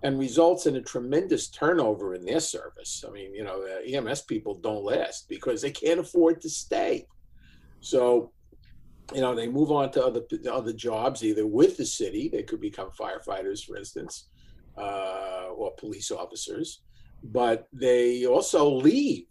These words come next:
New York altogether, and they take jobs that pay better, uh, in places where the city administrations respect their professional services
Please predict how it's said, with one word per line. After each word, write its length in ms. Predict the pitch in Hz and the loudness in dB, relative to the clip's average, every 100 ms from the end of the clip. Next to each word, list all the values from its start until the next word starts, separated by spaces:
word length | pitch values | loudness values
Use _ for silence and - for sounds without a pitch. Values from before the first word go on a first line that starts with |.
| - | -10
New 120 | 117 | -2
York 400 | 110 110 98 - | 2 2 0 2
altogether, 760 | 131 214 - 175 - - - - _ _ | 2 4 -2 -4 -6 -10 -18 -20 _ _
and 280 | 123 113 113 | -8 -6 -4
they 80 | 113 | -6
take 260 | 110 135 139 | 0 0 0
jobs 420 | 117 98 110 113 | -4 -4 -6 -6
that 220 | 110 - - | -8 -8 -14
pay 180 | 135 123 | -10 -8
better, 580 | 127 120 110 110 95 - - - - - - - | -6 -4 -2 -2 -6 -8 -18 -20 -20 -20 -20 -10
uh, 260 | 110 107 107 | -6 -6 -6
in 140 | 110 | -10
places 500 | - 123 127 160 120 | -4 -2 0 0 0
where 140 | 113 | -2
the 100 | 107 | -2
city 360 | 110 - 117 123 | -4 -4 -2 -2
administrations 1120 | 113 117 110 - 123 135 - 113 113 110 - - - - | -2 -4 -6 -4 -2 -2 -2 -6 -6 -12 -16 -20 -20 -18
respect 720 | 113 104 - - - 160 - _ - | -16 -14 -14 -14 -2 -2 -2 _ -6
their 160 | 107 | -4
professional 920 | 107 113 - 131 135 - 117 110 107 _ _ | -4 -12 -6 -4 -4 -4 -4 -4 -6 _ _
services 840 | - 180 185 147 - 101 101 - | 0 4 4 2 -2 -6 -6 -12